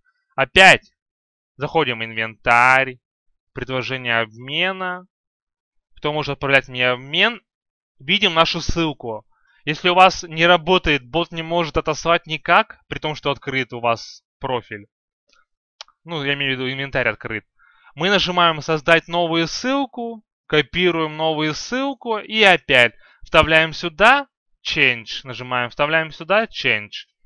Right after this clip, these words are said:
Всё. Ещё одна проблема решена. И последнее, что я хотел сказать, смотрите. Очень часто, да, м, а, нагружаются боты, особенно когда какие-то турниры глобальные, типа International.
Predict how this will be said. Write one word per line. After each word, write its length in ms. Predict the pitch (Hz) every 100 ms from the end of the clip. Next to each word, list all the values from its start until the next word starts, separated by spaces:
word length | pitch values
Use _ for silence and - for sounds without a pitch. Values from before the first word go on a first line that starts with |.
| _ _
Всё. 380 | - 175 110 - _ _ _
Ещё 320 | 147 147 202
одна 120 | 220 208
проблема 520 | 135 123 135 147 135
решена. 540 | 131 - 127 120 95 - _ - -
И 80 | 151
последнее, 880 | 180 - 185 185 175 123 113 107
что 140 | 104 123
я 40 |
хотел 220 | 123 127
сказать, 320 | 117 127 139 170
смотрите. 500 | 147 147 143 117 104 _ _ _ _ _ -
Очень 260 | 175 185
часто, 480 | 180 202 226 - 135
да, 240 | 107 113 147
м, 160 | 180 _ 151 127 120
а, 380 | 117 117 117
нагружаются 800 | 127 143 147 165 180 185 165 156
боты, 340 | 135 147 160 127
особенно 360 | 127 165 156
когда 320 | 151 139 147 143
какие-то 260 | 165 147
турниры 540 | - 160 147 156 160 147
глобальные, 600 | 135 143 139 147 139 123
типа 320 | 139 - 139
International. 800 | 123 143 139 147 143 - 107